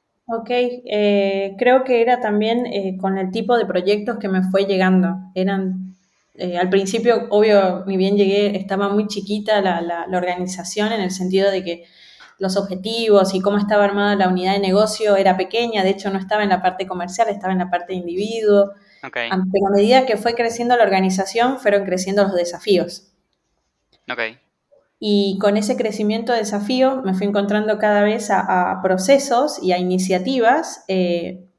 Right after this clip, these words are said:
Speaker 1: muy complicadas desde lo técnico, en cómo resolver. Ahí es donde el, el usuario comerciante me, me ayudó un montón, porque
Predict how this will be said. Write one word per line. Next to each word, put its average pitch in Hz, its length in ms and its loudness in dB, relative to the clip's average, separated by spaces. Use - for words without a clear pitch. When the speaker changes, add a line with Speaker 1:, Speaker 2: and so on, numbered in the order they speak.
Speaker 1:
muy 233 420 0
complicadas 175 800 -2
desde 185 400 -2
lo 180 380 -4
técnico, 185 480 2
en 180 160 -6
cómo 202 200 0
resolver. 190 520 0
Ahí 214 200 2
es 240 80 -2
donde 202 540 -2
el, 185 440 0
el 190 180 -2
usuario 214 380 0
comerciante 208 1160 0
me, 185 320 2
me 185 160 2
ayudó 190 400 4
un 220 60 -6
montón, 214 420 4
porque 180 500 -4